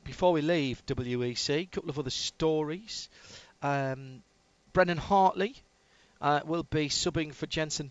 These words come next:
Button, uh, up until Le Mans, because Jenson's got clashing commitments, uh,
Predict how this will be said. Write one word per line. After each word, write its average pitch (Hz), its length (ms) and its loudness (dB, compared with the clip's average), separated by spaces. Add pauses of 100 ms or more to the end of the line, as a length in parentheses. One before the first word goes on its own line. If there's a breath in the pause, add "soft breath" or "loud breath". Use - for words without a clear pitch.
Button, 190 440 0 (200)
uh, 139 160 -2
up - 140 -6
until 139 500 -4 (180)
Le 139 140 -2
Mans, 160 480 -2 (100)
because - 320 -8
Jenson's 139 680 -8
got - 180 -8
clashing 143 360 -6
commitments, 139 540 -10 (520 loud breath)
uh, 107 120 -8